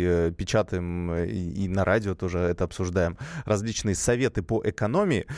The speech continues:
э, это тоже правильная штука, э, лишние расходы, это всё-таки, наверное, не очень хорошо, их нужно минимизировать для каждой конкретной семьи, но тем не менее, э, если, э, человек экономит, если несколько людей, там, не знаю, несколько семей, целый город, они начинают, э, начинает экономить,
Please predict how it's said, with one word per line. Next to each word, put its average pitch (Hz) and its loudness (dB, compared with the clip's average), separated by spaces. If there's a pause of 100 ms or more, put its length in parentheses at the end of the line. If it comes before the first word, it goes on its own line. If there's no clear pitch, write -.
(220)
э, 87 4
это - 0
тоже 87 -6
правильная 127 0
штука, - -8
э, 90 0
лишние 110 2
расходы, 107 0
это 90 -4
всё-таки, - -8
наверное, 90 0
не 101 2
очень 165 2
хорошо, 123 0
их 98 -2
нужно 95 0
минимизировать 113 2
для 113 0
каждой 104 -2
конкретной 101 -2
семьи, 98 0
но 110 2
тем 165 0
не 135 -2
менее, 98 -2 (340)
э, 92 4
если, 101 2
э, 92 -10
человек 110 2
экономит, 175 0
если 110 0
несколько 113 0
людей, 92 2
там, 71 -8
не 90 -4
знаю, 87 0
несколько 98 -2
семей, 104 2
целый 107 2
город, 104 0
они 90 -4
начинают, 92 -2
э, 101 2
начинает 101 0
экономить, 139 0